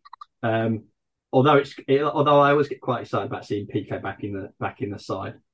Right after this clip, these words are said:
And there's always something about P K. He can do, he can do something amazing and then something, uh, outrageous.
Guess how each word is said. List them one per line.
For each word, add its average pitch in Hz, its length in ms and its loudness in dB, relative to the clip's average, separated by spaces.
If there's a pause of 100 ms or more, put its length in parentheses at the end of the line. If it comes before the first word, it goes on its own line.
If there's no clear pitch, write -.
(220)
And 113 100 -6
there's 117 160 -2
always 123 240 2
something 131 300 -4
about 120 340 -2
P 117 140 0
K. 117 220 0
He 123 80 0
can 131 140 -2
do, 143 300 2 (220)
he - 80 -4
can 139 120 -2
do 170 200 4
something 151 400 0
amazing 135 440 4
and 120 100 0
then 117 140 0
something, 113 480 -4 (340)
uh, 107 220 -4 (120)
outrageous. 107 680 -6